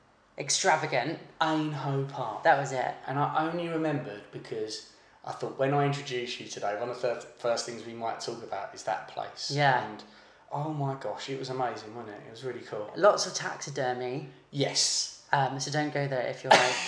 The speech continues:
Speaker 2: <laughs>
Speaker 1: vegan
Speaker 2: Yeah, definitely.
Speaker 1: or something.
Speaker 2: Yeah, yeah.
Speaker 1: However, I'm, I think they died naturally, the animals, so
Speaker 2: I hope so.
Speaker 1: Me too.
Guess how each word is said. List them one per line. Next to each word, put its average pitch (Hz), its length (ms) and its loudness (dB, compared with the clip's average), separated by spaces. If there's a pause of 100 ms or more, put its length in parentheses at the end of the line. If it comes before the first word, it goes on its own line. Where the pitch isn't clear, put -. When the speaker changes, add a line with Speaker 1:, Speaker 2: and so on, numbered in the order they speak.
(120)
Speaker 2:
<laughs> - 380 -10
Speaker 1:
vegan 143 160 0 (280)
Speaker 2:
Yeah, 143 80 0 (260)
definitely. 147 220 8
Speaker 1:
or 135 80 2
something. 127 440 0
Speaker 2:
Yeah, 120 180 -2
yeah. 113 160 -6 (340)
Speaker 1:
However, 170 320 8
I'm, 147 320 8 (120)
I - 100 -2
think 147 220 -6
they 143 120 -2
died 131 300 0
naturally, 123 360 -6
the 120 80 -10
animals, 117 480 -8
so - 240 -8 (520)
Speaker 2:
I - 40 -4
hope 156 340 2
so. - 140 -2 (180)
Speaker 1:
Me 156 140 0
too. 139 200 -2